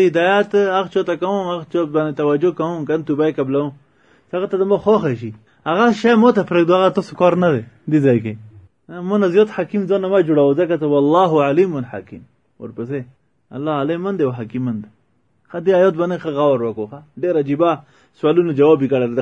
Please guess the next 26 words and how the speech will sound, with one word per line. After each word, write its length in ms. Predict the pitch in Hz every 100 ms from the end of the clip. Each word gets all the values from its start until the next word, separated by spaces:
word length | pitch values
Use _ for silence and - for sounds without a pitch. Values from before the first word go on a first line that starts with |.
| -
خلکو 260 | 151 143 131
ذهنونو 280 | 156 180 160
کې 80 | 139
کوم 120 | 175 160
سوالونه 240 | 165 185 175
دي، 60 | 156
د 20 |
هر 80 | 156 156
سوال 160 | 151 139
جواب 180 | 131 127
یې 40 | 113
کړل. 220 | 104 95 - _ _ _ _ _
«والله 380 | 117 117 123 139 123 107
علیم 200 | 107 110 98 -
حکیم». 260 | 71 _ - _ _ _ _ 165
دې 60 | 190 196
واجب 220 | 190 190
باندې، 180 | 190 190 208 _ _ _ _ _
آه، 300 | 113 123 127 123 147
انده 180 | 147 180 170
مختصر 540 | 143 - 147 135 185 151 - _ _ _ - 135
دعوت 280 | 156 165 151
دی، 80 | 139 131
د 40 | 127
جهاد 300 | 143 170 208 214 _ _ 127
دعوت 260 | 127 123